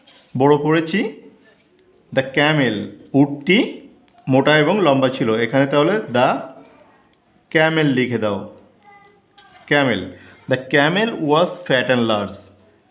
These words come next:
আর শেষে এই জিজ্ঞাসা চিহ্নটা থাকবে না, ফুল স্টপ হয়ে যাবে।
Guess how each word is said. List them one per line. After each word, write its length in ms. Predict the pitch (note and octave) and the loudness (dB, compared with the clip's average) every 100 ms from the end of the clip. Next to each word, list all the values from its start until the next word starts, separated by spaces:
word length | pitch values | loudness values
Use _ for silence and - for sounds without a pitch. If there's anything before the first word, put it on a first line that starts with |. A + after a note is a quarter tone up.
| _ _ | _ _
আর 120 | A#2+ | -4
শেষে 640 | A#2+ - C3 - B3+ G#4 - - _ - | -4 -4 -4 -2 -4 -4 -16 -20 _ -4
এই 300 | B2 B2+ A#2 | -2 0 0
জিজ্ঞাসা 340 | B2+ D3+ E3+ | 0 0 0
চিহ্নটা 400 | E3 F3+ F3 F#3+ | -2 -2 -2 -2
থাকবে 340 | F3 D3 B2+ D#3+ | -2 -2 0 -2
না, 100 | A#3 | 0
ফুল 240 | - C3+ | 0 0
স্টপ 240 | B2+ C3+ A#2 | 0 -4 -2
হয়ে 200 | A#2 G2+ | -2 0
যাবে। 240 | G2+ G2 | -2 -6